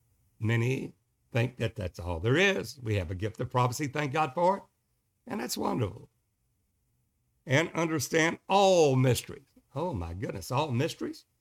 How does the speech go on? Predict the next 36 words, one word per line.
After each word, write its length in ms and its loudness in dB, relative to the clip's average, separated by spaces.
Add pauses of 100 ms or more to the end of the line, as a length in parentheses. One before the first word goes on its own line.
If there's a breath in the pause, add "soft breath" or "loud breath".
(1200)
Yeah, 140 -4
the 140 -6
mysteries 540 -4
of 180 -8
Christ 460 -4
and 140 -8
the 80 -4
Word 260 -2
of 180 -8
God, 600 -4 (420)
and 140 0
we 140 0
all 400 -2 (100)
understand 640 -2
all 280 0
the 140 -2
mysteries, 640 0
uh, 180 -4 (420)
as 180 0
the 100 0
wisdom 460 0
of 100 0
Solomon, 580 0
but 180 -4
yet 260 -2
a 100 -2
greater 360 -2
than 180 -4
Solomon 460 2
is 140 -2
here 380 0 (300 soft breath)
in 140 0
the 80 2
Lord 240 2
Jesus 320 -4
Christ. 500 -6